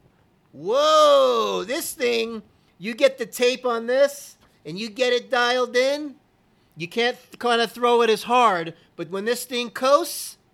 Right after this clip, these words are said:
this thing's coasting all the way across the classroom. Huh? Check it out. Check it out.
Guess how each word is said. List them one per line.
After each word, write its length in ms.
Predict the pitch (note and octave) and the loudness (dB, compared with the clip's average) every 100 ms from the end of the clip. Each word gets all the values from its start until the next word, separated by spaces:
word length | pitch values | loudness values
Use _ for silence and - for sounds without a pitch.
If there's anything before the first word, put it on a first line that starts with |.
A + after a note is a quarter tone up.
| _ | _
this 160 | - G3+ | -10 -8
thing's 240 | - G3 | -4 -6
coasting 460 | - G#3 G3 - F3 | -4 -2 -2 -2 -2
all 140 | E3 | 0
the 80 | F3+ | 0
way 220 | F3 F#3 | 0 0
across 400 | F#3 - F3 F3 | -2 -2 0 0
the 100 | - | -2
classroom. 760 | F#3 F3 D3 B2+ - A2+ F#2+ F#2 _ _ _ _ _ _ | -6 -2 -2 -2 -6 -12 -14 -18 _ _ _ _ _ _
Huh? 280 | F3 A#3+ D#4 - _ _ _ _ _ _ _ _ _ _ _ _ _ _ _ _ - | -6 -4 -6 -12 _ _ _ _ _ _ _ _ _ _ _ _ _ _ _ _ -18
Check 340 | C3+ D3 F3 | -8 -8 -4
it 100 | B3 | -2
out. 380 | A#3+ A3 A3 A3 _ _ _ _ _ | 0 0 -4 -6 _ _ _ _ _
Check 360 | - E3+ F3 A3+ | -10 -6 -4 -4
it 140 | A#3+ | -2
out. 540 | A3+ G3+ F#3+ F#3 F#3+ | -2 -2 -2 -2 -4